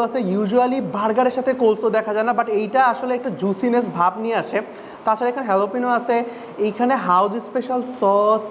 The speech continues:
তার সাথে চিজ। এটা হইতেছে ক্রিসপি চিকেন, যেটা বোনলেস চিকেন, লেটুস পাতা। এখানে আরেকটা চিকেন পাইতেছেন, যেটার নাম হইতেছে কাটসু চিকেন।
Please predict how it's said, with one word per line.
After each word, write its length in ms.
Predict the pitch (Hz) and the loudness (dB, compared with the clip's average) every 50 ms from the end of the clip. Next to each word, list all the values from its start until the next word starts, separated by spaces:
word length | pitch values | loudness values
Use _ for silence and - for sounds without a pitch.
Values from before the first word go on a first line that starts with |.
| - - - - - - - - | -12 -14 -16 -16 -18 -18 -6 -2
তার 120 | 190 180 180 - | -2 -2 0 0
সাথে 160 | 214 190 185 - - - | -2 -2 -2 -2 -4 -2
চিজ। 460 | - 247 233 233 226 226 226 220 208 - - - - - - - - 196 | 2 4 4 4 4 4 4 2 2 -2 -6 -10 -12 -12 -12 -4 -2 0
এটা 120 | - 226 226 | 2 2 2
হইতেছে 260 | 240 226 233 - 262 247 - | 2 0 0 -2 -2 -4 -2
ক্রিসপি 380 | - 277 262 262 - - - 254 - - | 0 0 0 0 0 -2 -2 -2 0 0
চিকেন, 240 | 190 - 170 160 185 196 165 139 | 0 2 2 0 0 -2 0 0
যেটা 220 | 175 185 180 226 220 180 143 143 | 2 2 4 2 0 0 -2 0
বোনলেস 400 | 165 180 196 208 220 220 214 214 - - | 0 2 2 2 2 0 0 -2 -4 -8
চিকেন, 280 | 208 - 214 208 202 202 190 - - - - - 175 | -4 0 0 0 0 0 -2 -8 -12 -10 -4 0 4
লেটুস 320 | 185 202 196 254 247 247 - - 254 | 4 4 4 2 -2 -4 -4 -2 -2
পাতা। 240 | 220 214 - 202 196 196 - - 190 - 233 | -2 0 0 0 0 0 -4 -8 -6 -4 -4
এখানে 240 | 233 240 294 285 294 - - - 208 | -2 0 -2 -2 -2 -2 -2 -2 -2
আরেকটা 280 | 240 277 277 - 320 277 - | -2 -2 -2 -4 -6 -6 -4
চিকেন 180 | 294 302 294 254 254 | -4 -4 -2 0 -2
পাইতেছেন, 320 | 254 185 190 165 214 233 208 | -2 -2 -2 -4 -4 -2 0
যেটার 200 | 190 190 208 214 220 | 0 0 2 2 0
নাম 80 | 214 220 | 0 0
হইতেছে 240 | 226 220 233 226 277 247 254 - - | -2 -4 -6 -4 -4 -6 -4 -4 -4
কাটসু 320 | 226 220 220 - - - 262 240 - | -2 -2 -4 -6 -6 -6 -4 -4 -2
চিকেন। 260 | 240 - 190 165 | -2 0 2 0